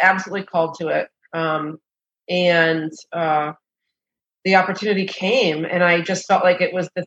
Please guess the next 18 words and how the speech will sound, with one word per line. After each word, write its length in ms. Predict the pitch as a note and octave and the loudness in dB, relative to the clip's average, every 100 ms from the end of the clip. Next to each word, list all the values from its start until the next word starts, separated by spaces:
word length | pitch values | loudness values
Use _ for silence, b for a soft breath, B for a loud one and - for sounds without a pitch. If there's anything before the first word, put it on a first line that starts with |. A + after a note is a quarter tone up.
| - | -2
thing 220 | F3+ F3 | -2 -2
for 100 | F3+ | -6
me 120 | E3+ | -6
to 160 | D#3 D3 | -6 -6
do. 500 | - G#3 E3 D3+ D#3 | -2 2 2 0 0
And 240 | F#3 F#3 F#3+ | 0 0 0
once 480 | G#3 G#3+ C4 D4+ - | 0 2 0 -4 -2
I 100 | G#3 G3+ | 0 2
had 360 | F#3+ F3+ F3 F3 | 4 4 4 0
even 220 | G3 F#3+ | -4 -2
just 180 | F#3 F3 E3 | -2 -4 -4
one 400 | D#3+ E3+ E3+ G3 | 2 4 4 0
experience 760 | - F3+ - G3+ G3 G3 G3 - | -4 -8 -6 -4 -2 -2 -6 -6
with 140 | F3 - | -6 -6
the 80 | F3 | -14
Bufo 460 | D#3+ E3+ E3+ E3+ | -8 -8 -2 -2
toad, 480 | D#3 - F3 E3+ F3+ - _ _ _ _ | -2 -2 2 2 2 -4 _ _ _ _
um, 680 | F3+ E3+ E3 E3 D#3+ D#3 | 0 2 4 2 -2 -6